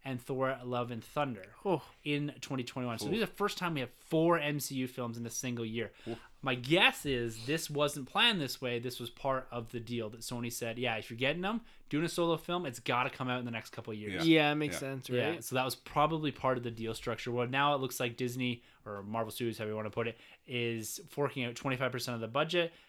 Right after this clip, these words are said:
Speaker 1: and getting twenty-five percent of the return to the
Speaker 3: Mm-hmm.
Speaker 1: profits on that.
Speaker 2: It's pretty
Speaker 1: So
Speaker 2: good.
Speaker 1: much
Speaker 3: Yeah.
Speaker 1: better than their
Speaker 3: Their
Speaker 1: five percent.
Speaker 3: five percent.
Speaker 2: Yeah.
Speaker 1: Yeah, so Feige will produce, Amy Pascal will also produce from
Speaker 3: Nice,
Speaker 1: Sony
Speaker 3: yeah.
Speaker 1: Pictures. So basically the deal just picks back up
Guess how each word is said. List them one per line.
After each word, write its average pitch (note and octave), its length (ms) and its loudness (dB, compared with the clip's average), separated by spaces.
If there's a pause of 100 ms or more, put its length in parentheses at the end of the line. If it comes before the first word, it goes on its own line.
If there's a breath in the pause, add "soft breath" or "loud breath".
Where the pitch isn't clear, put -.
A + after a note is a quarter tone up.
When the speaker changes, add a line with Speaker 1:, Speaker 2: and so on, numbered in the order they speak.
(120 soft breath)
Speaker 1:
and A#2+ 120 -4
getting A#2 200 0
twenty-five A#2 400 -2
percent A2+ 280 -6
of A2 140 -10
the A2+ 80 -6
return G#2+ 440 -6
to - 80 -10
the G#2 60 -8
Speaker 3:
Mm-hmm. F#2+ 100 -12
Speaker 1:
profits G#2 360 -8
on G2 140 -12
that. G2 100 -18 (220)
Speaker 2:
It's - 100 -12
pretty D#3 300 -2
Speaker 1:
So C#3+ 220 2
Speaker 2:
good. A2+ 80 0
Speaker 1:
much C#3 120 2
Speaker 3:
Yeah. - 60 -6
Speaker 1:
better E3 140 8
than D#3+ 160 2
their D3+ 80 4
Speaker 3:
Their - 20 0
Speaker 1:
five D#3+ 300 6
percent. F#2+ 360 0
Speaker 3:
five C3 80 -2
percent. G#2 320 -4
Speaker 2:
Yeah. D#3 320 8
Speaker 1:
Yeah, A#2 160 2
so A#2 240 -6
Feige D3 320 0
will D3+ 140 0
produce, C#3+ 560 2
Amy B2 160 -4
Pascal D3 600 4
will C3+ 140 0
also B2+ 280 -2
produce B2 420 -2
from B2+ 100 -4
Speaker 3:
Nice, - 120 -8
Speaker 1:
Sony B2 80 -2
Speaker 3:
yeah. A2 100 -2
Speaker 1:
Pictures. D#3+ 500 -2 (320 loud breath)
So B2+ 220 0
basically B3 400 2
the F3 100 6
deal D3+ 240 4
just C#3 240 -8
picks - 280 -2
back B2 340 -2
up G#2+ 220 -6